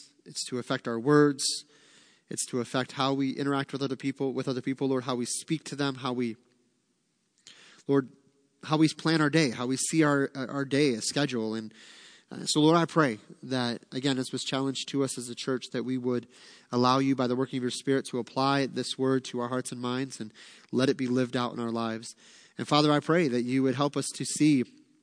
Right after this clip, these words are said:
that because you are the King of glory, because you are worthy of all praise, you are the one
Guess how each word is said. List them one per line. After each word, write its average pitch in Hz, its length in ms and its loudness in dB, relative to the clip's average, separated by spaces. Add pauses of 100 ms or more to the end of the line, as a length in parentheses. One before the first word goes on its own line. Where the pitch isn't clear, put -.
(480)
that 139 140 0
because 135 320 0
you 135 120 4
are 151 160 6
the 143 120 2
King 123 180 -6
of 113 100 -8
glory, 120 280 0
because 127 360 0 (600)
you 135 220 4
are 151 200 8
worthy 131 440 6
of 117 100 -2
all 117 160 0
praise, 113 480 -4
you 127 200 -2
are 156 200 8
the 143 120 2
one 127 420 -2